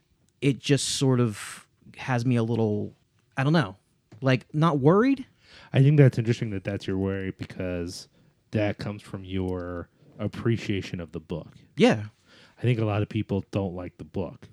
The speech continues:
Speaker 2: so they're just trusting him to do whatever.
Speaker 1: Well,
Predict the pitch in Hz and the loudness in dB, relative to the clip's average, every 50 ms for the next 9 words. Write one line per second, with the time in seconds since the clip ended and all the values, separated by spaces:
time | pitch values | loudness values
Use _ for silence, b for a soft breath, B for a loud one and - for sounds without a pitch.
0 | _ - - - 110 98 92 95 95 92 95 - - - - 98 87 - - 87 | _ -16 -8 -6 -6 -4 -4 -4 -4 -4 -6 -8 -8 -10 -12 -12 -14 -14 -14 -14
1 | 80 - 87 82 80 - 82 80 78 76 73 78 85 82 85 82 78 78 80 - | -12 -12 -12 -12 -12 -12 -10 -10 -10 -10 -10 -10 -8 -6 -6 -6 -6 -8 -2 0
2 | 285 269 | 0 0